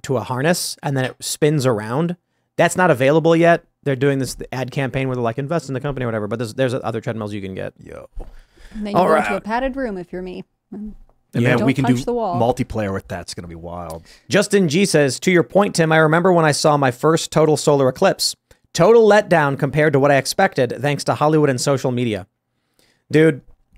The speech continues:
Speaker 1: you ever see those photographs where it's like, there's a, the moon is really, really big, and there's, like, a person standing there, and you're like, "Wow, how did they get a, a picture of the moon so big?" They're very, very far away,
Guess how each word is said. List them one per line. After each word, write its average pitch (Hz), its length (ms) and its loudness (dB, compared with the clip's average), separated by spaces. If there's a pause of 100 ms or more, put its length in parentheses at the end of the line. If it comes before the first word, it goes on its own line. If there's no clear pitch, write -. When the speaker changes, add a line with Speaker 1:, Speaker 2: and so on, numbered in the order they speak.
Speaker 1:
you 185 80 2
ever 220 80 4
see 269 100 2
those 220 180 2
photographs 165 720 2
where 143 140 2
it's 139 160 -2
like, 127 300 0 (680)
there's 139 220 0
a, - 120 -2
the 135 180 0
moon 156 340 6
is 127 160 0
really, 151 260 2
really 139 240 2
big, 135 460 -2 (340)
and 147 100 0
there's, 139 100 0
like, 139 100 -4
a - 60 -8
person 139 420 -4
standing 147 460 -2
there, 143 100 -2
and 147 80 -4
you're 147 100 0
like, 120 180 -2
"Wow, 127 460 -2
how 165 140 -2
did 175 100 -4
they 165 80 -4
get 156 140 -4
a, 110 200 -6
a 107 40 -16
picture 165 240 -4
of 120 40 -6
the 127 80 -8
moon 139 380 -4
so 214 380 0
big?" 190 180 0 (240)
They're 139 140 0
very, 147 300 0
very 185 200 2
far 202 240 2
away, 131 380 0